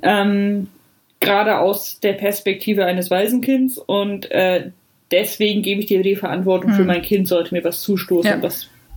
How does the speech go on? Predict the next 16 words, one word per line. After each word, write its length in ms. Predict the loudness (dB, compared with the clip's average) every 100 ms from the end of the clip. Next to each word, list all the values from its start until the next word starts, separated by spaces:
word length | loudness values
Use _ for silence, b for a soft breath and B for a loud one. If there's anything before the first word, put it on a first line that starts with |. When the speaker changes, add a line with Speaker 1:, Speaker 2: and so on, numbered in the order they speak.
| -16 -2
Speaker 1:
dann 180 | 0 2
ja 100 | 0
auch 80 | -2
der 100 | -4
Fall 180 | -2 -2
ist. 240 | -4 -2
Speaker 2:
Und 160 | -2 0
das, 260 | -4 -6
äh, 400 | -16 -8 -6 -4 -4
das, 260 | -4 -6 -6
das 200 | -6 -4
knüpft 340 | -4 -4 -4
eigentlich 340 | 0 0 0
Speaker 1:
Ja. 60 | -4
Speaker 2:
sehr 160 | -6 -6
schön, 420 | -6 -6 -4 -6